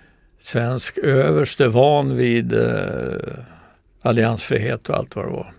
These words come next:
Helt plötsligt satt jag på danska arméstaben och fick frågan, "Ska du ha ett stridsvagnskompani eller vill du ha ett ingenjörkompani?"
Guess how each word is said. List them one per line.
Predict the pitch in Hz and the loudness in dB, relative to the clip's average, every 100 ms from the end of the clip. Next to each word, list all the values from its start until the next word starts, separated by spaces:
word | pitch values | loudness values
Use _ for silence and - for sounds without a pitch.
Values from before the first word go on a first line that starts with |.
| 294 | -12
Helt | - 139 - | -4 -4 -2
plötsligt | 151 127 | -2 -2
satt | 139 120 - | -2 -2 0
jag | 123 120 113 | -2 -2 -4
på | 127 | 0
danska | 123 113 - - 131 | 0 0 -6 -2 0
arméstaben | 127 117 120 - - 123 147 170 143 | 2 0 -2 -2 2 2 2 0 -4
och | 139 | -4
fick | - 127 | -4 -2
frågan, | - 131 110 120 | 4 4 4 2
"Ska | - 143 | 4 6
du | |
ha | 127 | 6
ett | 135 | 4
stridsvagnskompani | - 165 131 - 131 113 - 131 120 139 156 185 180 | 4 2 2 2 2 4 4 4 4 4 4 4 6
eller | 175 175 165 | 6 6 6
vill | 160 151 | 4 4
du | 147 | 4
ha | 139 143 | 6 4
ett | 131 | 2
ingenjörkompani?" | 139 123 143 135 120 127 123 - 143 214 - | 0 0 2 4 2 0 -2 0 0 0 -2